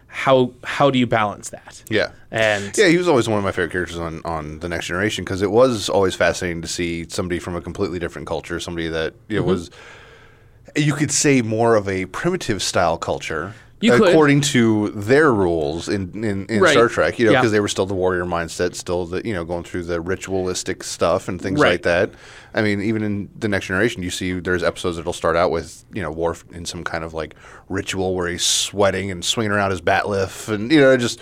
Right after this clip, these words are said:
Speaker 1: Right.
Speaker 2: and, and they, they kinda celebrated that keeping your traditions alive kind of thing, despite the fact that they might be antiquated according to society.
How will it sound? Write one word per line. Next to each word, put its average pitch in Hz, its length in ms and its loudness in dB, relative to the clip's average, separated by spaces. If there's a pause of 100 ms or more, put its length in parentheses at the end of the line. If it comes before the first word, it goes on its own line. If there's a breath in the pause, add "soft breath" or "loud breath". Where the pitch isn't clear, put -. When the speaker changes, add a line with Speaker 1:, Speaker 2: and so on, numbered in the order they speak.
(100)
Speaker 1:
Right. 135 280 4
Speaker 2:
and, 131 200 4
and 135 200 2
they, 135 240 4
they 123 160 2
kinda 131 240 0
celebrated 85 480 0
that 85 380 0
keeping 95 420 -6
your 90 160 -2
traditions 85 800 -8
alive 82 540 0
kind 76 180 -8
of 71 60 -12
thing, 80 260 -10
despite 101 460 -6
the - 80 -16
fact - 320 -6
that 71 160 -6
they 76 100 -12
might 73 240 -10
be 71 360 -14 (400 soft breath)
antiquated 82 680 -8
according 76 440 -10
to 78 100 -16
society. - 560 -14